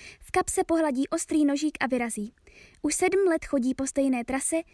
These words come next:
sedm let od jara do podzimu sbírá houby na týchž místech a za pár stovek je prodává. Jako dobrovolná poustevnice se s nikým nepřátelí ani neopouští Pošumaví. Jen občas vyrazí za psychiatričkou do Plzně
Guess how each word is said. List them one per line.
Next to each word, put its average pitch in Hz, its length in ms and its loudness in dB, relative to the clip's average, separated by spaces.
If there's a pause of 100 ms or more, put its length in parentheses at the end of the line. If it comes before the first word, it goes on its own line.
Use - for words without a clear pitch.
(200)
sedm 339 400 4
let 285 260 0
od 247 120 0
jara 277 220 0
do 247 120 -4
podzimu 269 400 0
sbírá 262 380 0
houby 254 300 0
na 240 220 -2
týchž 320 340 0
místech 247 400 -2 (420)
a 269 80 -4
za 359 120 2
pár 392 200 2
stovek 277 360 -2
je 262 80 -2
prodává. 233 560 -2 (600)
Jako 339 200 0
dobrovolná 349 640 2
poustevnice 320 680 0
se 269 120 -2
s - 80 -6
nikým 277 320 2
nepřátelí 262 580 -2
ani 262 200 2
neopouští 277 580 0
Pošumaví. 240 560 -2 (220)
Jen 370 160 4 (100)
občas - 280 -2
vyrazí 302 420 0
za 254 100 -2
psychiatričkou 311 720 -2
do 240 100 0
Plzně 285 340 2